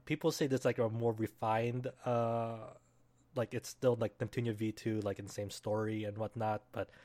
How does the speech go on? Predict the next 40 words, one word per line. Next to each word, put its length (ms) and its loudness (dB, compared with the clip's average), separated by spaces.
there's 160 -2
also, 200 0
like, 320 0
a 220 2
new 180 -4
refined 400 -4
thing 140 -4
in 120 -2
it, 240 0
in 100 -4
it, 120 0
along 200 -2
with, 80 -2
like, 80 -4
a 60 -4
new 140 -4
V 260 -4
R 200 0
room, 480 -4
uh, 160 2
feature. 420 -4
I 120 6
don't 120 6
know 120 8
too 180 -2
much 200 0
about 280 2
it. 180 2
I 120 -2
haven't 220 -2
really, 380 -2
can't 180 6
say 120 6
I'm 80 4
really 200 4
that 220 6
<laughs> 60 4
interested 480 2
in 140 2
it. 260 4